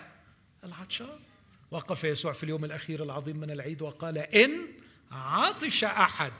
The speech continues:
فليقبل إلي ويشرب." إشعيا خمسة وخمسين اقروه علشان الوقت.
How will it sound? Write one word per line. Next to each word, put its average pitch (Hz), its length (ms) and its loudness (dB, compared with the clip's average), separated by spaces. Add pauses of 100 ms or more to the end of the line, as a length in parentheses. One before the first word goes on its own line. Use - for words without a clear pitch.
فليقبل 160 640 -2
إلي 156 560 4 (680)
ويشرب." 170 600 -8 (1300)
إشعيا 214 220 4
خمسة 196 280 2
وخمسين 180 420 -2
اقروه 170 300 -4
علشان 151 400 -4
الوقت. 147 320 -2